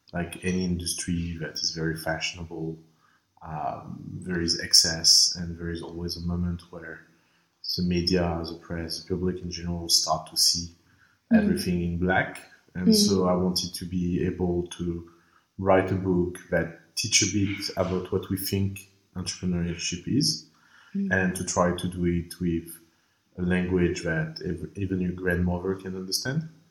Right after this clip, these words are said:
Speaker 1: um, without any contextual reference. Like, I try to not talk too much about companies that are, um, that will not exist in ten years. I, <laughs> I really try to do the effort to be,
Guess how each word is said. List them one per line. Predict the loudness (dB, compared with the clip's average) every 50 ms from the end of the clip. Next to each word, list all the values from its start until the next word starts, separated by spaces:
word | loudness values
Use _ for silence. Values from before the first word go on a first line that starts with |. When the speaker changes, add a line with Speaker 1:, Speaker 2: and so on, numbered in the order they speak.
| _ _ _ _ _ _ _ -4
Speaker 1:
um, | -2 2 4 4 4 4 4 2 2 0 0 -2 -2 -4 -4 -6 -6 -2
without | 2 2 4 6 6 6 6 6 4 0 -4 -10 -14 -20 _ _ _ _ _ -6
any | -2 -2 0 2 2 2 0 0
contextual | -2 -4 -6 -2 0 0 0 2 0 -2 -2 -2 -2 0
reference. | 0 -2 -2 -2 -4 -4 -4 -2 -2 -2 -2
Like, | -4 -4 -4 -4 -4
I | -4
try | -4 -2 -2 -2 0 0 -2 -4 -6
to | -6 -6 -6 -8 -10 -12 -20 _ _ _ _ _ _ _ -2
not | -2 0 0
talk | 0 -2 -2 -2
too | -2 -2 0
much | 0 2 2 0
about | 0 0 -2 -4 -4 -6
companies | -6 -8 -6 -4 -4 -2 -2 -2 -2 -2 -4 -6
that | -8 -10 -8 -8
are, | -6 -4 -4 -6 -6 -8 -14 -20 -20 _ _ _ _ _ _ _ _ _ _ -10 -8
um, | -6 -6 -4 -4 -6 -6 -6 -4 -4 -4 -6 -6 -10 -14 -18 -18 -20 -20 -20 -20 -20 _ _ _ _ _ -6 -4
that | -4 -4 -2 -4
will | -4 -4
not | -4 -4 -4 -4
exist | -4 -2 0 0 2 2 0 -2
in | -4 -6
ten | -6 -6 -4 0
years. | 0 0 0 0 -4 -8
I, | -10 -12 -10 -10 -8 -6
<laughs> | 0 2 2
I | 2 4
really | 4 4 4 4
try | 4 2 2 2 2
to | 0 -4 -8
do | -8 -4
the | -2 -2 -2 -2
effort | -6 -10 -12 -14 -14 -14 -16
to | -18
be, | -14 -12 -8 -8 -8 -8